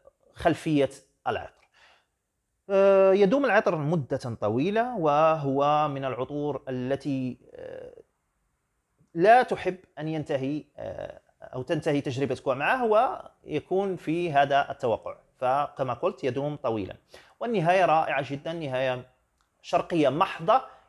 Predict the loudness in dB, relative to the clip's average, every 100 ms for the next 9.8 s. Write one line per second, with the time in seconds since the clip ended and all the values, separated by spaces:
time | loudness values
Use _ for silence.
0 | -4 0 0 2 0 -2 -4 -8 -6 -4
1 | -2 -2 -4 -8 -6 2 4 4 0 -4
2 | -2 2 2 0 -6 _ -2 -2 2 4
3 | 4 2 2 2 0 -2 -2 -2 0 2
4 | 2 0 -2 -6 -2 -2 -2 -6 _ _
5 | -14 -8 -8 -4 2 2 2 0 0 0
6 | -2 -4 -4 0 -2 -4 -6 -6 0 2
7 | 2 4 2 2 -4 -10 -14 -6 0 4
8 | 4 2 0 0 0 -4 -16 _ -10 -6
9 | -2 4 4 4 2 -2 -4